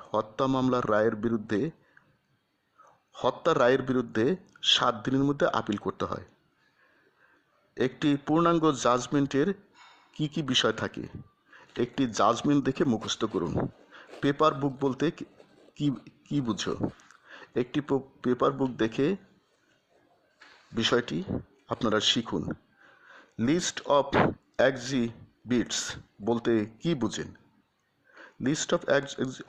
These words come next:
exhibit হইল মূল দলিল, দস্তাবেজ, কাগজপত্র প্রদর্শনী আকারে কোর্টে জমা দিতে হয়, তার একটি লিস্ট। স্কেচ ম্যাপ, map with its index বলতে কি বুঝো?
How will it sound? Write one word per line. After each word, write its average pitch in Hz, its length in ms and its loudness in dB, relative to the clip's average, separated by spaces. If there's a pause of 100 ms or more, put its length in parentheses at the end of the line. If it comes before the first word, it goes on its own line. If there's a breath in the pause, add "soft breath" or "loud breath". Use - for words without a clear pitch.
exhibit 139 440 -4
হইল 135 300 2 (320)
মূল 131 460 2 (760 loud breath)
দলিল, 135 320 2
দস্তাবেজ, 113 720 2
কাগজপত্র 123 880 0 (960 soft breath)
প্রদর্শনী 143 600 2
আকারে 110 500 2 (1120 soft breath)
কোর্টে 127 260 2
জমা 123 280 2
দিতে 120 260 -4
হয়, 139 200 2 (120)
তার 107 160 4
একটি 107 200 -2
লিস্ট। 98 440 -4 (720 loud breath)
স্কেচ - 400 -2
ম্যাপ, 151 200 4 (200)
map 131 520 0 (240)
with 135 320 0 (600 soft breath)
its 165 400 -4
index 135 420 2
বলতে 123 260 -2
কি 127 180 -4
বুঝো? 87 340 -4